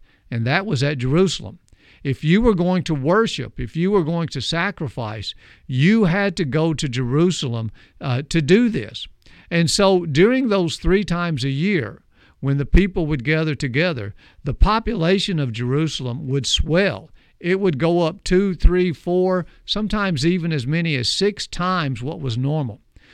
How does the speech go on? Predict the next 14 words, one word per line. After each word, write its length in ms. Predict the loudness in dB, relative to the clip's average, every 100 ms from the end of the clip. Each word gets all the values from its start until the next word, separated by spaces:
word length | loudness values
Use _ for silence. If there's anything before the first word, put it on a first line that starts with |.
| _
So 140 | -2
you 180 | 2 2
can 120 | 2
imagine 540 | 0 0 0 0 0 -2
the 80 | -2
crowds 640 | 0 2 2 0 -4 -4
that 180 | -6 -4
were 120 | -4
gathered 420 | -2 0 0 -2
around 360 | -2 -2 -2 -2
Jerusalem 540 | 0 0 -2 -4 -6
at 120 | -4
this 200 | -4 -6
time. 440 | -4 -6 -6 -10